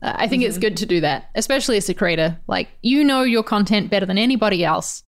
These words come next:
Speaker 2: Mm-hmm.
Speaker 1: And if you have this hunch that this is gonna work, you should try it. And you should also be willing to, like, hold your hands up and be like, "Whoop, that didn't work as how I wanted it to. I'm gonna go back to the old way." Like, that's always an option as well. So, yeah, I think it's good. And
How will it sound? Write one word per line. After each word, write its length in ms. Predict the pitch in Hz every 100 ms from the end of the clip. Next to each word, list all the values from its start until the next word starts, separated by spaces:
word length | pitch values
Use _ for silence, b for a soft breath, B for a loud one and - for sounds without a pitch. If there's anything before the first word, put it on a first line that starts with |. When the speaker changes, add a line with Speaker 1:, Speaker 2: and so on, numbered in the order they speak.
| -
Speaker 2:
Mm-hmm. 240 | 175 165
Speaker 1:
And 480 | 202 190 180 180 170
if 120 | - 196
you 240 | 233 294
have 220 | 269 247
this 140 | 240 -
hunch 300 | 247 330 -
that 60 |
this 100 | 262
is 100 | 294
gonna 180 | 302 294
work, 240 | 277 339 330 -
you 120 | 254
should 160 | 233
try 220 | 190 180 175
it. 180 | - - - -
And 80 | 240
you 60 |
should 160 | 240 294
also 180 | 339 359
be 100 | 285
willing 380 | 226 233 226
to, 560 | 220 233 214 214 208 202 -
like, 180 | 196 175
hold 180 | 220 214
your 80 |
hands 180 | 226 233
up 80 | 214
and 80 | 208
be 120 | 196
like, 200 | 196 190
"Whoop, 240 | 185 233 247 -
that 160 | 202 233
didn't 180 | 247
work 200 | 254 269 294
as 320 | 269 - -
how 80 | 302
I 60 | 294
wanted 240 | 339 285
it 100 | 196
to. 200 | 202 247
I'm 180 | 226 233
gonna 140 | 226 214
go 80 | 208
back 180 | 190
to 60 | 196
the 100 | 190
old 140 | 170 175
way." 260 | 151 185 -
Like, 180 | 226 - b b
that's 180 | - 285
always 240 | 311 302 214
an 60 |
option 420 | 190 190 - 185 - -
as 160 | - -
well. 320 | 87 - - B B B
So, 300 | - - - 170 - -
yeah, 180 | - - - -
I 80 |
think 140 | 220 214
it's 100 | 170
good. 300 | 190 185 -
And 360 | - 190 185 175